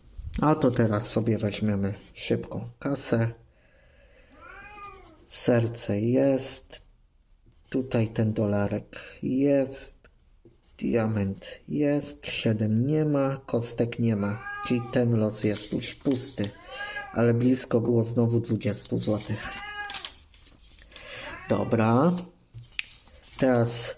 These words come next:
szybka piłka. Gol. No, powtarzy nam się dwa razy. Gol dwa razy.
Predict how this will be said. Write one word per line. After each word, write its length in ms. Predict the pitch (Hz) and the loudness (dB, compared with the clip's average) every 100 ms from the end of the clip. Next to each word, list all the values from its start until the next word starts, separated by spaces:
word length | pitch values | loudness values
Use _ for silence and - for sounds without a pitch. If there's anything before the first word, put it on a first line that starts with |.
| _ | _
szybka 640 | - - 135 - 104 104 - | -4 0 0 -2 -4 -4 -8
piłka. 580 | - 156 151 151 127 123 120 - - _ - - - - - - - | -2 0 0 0 2 0 -2 -10 -20 _ -20 -20 -18 -14 -10 -8 0
Gol. 400 | 123 117 120 160 - - - _ - | 4 6 6 4 -2 -12 -20 _ -8
No, 120 | 220 156 | -6 -4
powtarzy 520 | 143 120 - 123 127 | -4 -2 -2 0 4
nam 200 | 113 113 | 4 4
się 200 | - 117 | 0 -2
dwa 280 | 113 123 110 | 0 0 2
razy. 360 | 101 - - - 349 370 381 403 381 339 320 - - - - - _ _ - - - | 0 -2 -4 -4 -6 -6 -6 -6 -6 -8 -10 -14 -20 -20 -20 -20 _ _ -20 -20 -14
Gol 360 | - 131 127 | 2 4 4
dwa 240 | 123 - 104 | 2 0 2
razy. 840 | 107 117 120 - 147 180 185 180 | 4 4 4 4 4 4 2 -2